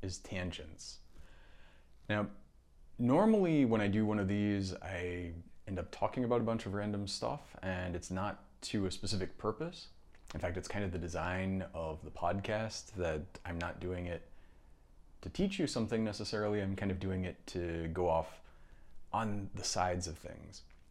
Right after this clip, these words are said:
But over the weekend, uh, somebody asked me a little bit about how I make these things, and so I'm putting together, for today's episode, a sort of short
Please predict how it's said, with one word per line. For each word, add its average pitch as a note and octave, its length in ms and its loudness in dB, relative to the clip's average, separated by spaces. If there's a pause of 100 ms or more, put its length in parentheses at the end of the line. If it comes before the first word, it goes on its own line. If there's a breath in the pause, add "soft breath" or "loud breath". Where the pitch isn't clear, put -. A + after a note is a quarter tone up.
(560 loud breath)
But F#2+ 280 4
over E3+ 200 8
the D#3 60 6
weekend, C#3+ 560 6
uh, A2 300 6
somebody A#2 320 6
asked F#2+ 320 0
me G2 380 2
a - 100 -6
little G2 220 0
bit F#2+ 260 0
about E2+ 240 0
how F#2+ 500 2
I F2 40 -2
make E2 260 -6
these B2+ 220 0
things, C3+ 480 0
and F2+ 260 -4
so F2+ 460 0 (180)
I'm F#2+ 100 -2
putting G3 200 4
together, A2+ 560 6 (480)
for A2+ 440 4
today's G2 300 2
episode, F2 540 -2 (680 soft breath)
a - 160 -2
sort G3+ 320 2
of A2 240 4
short B2+ 460 4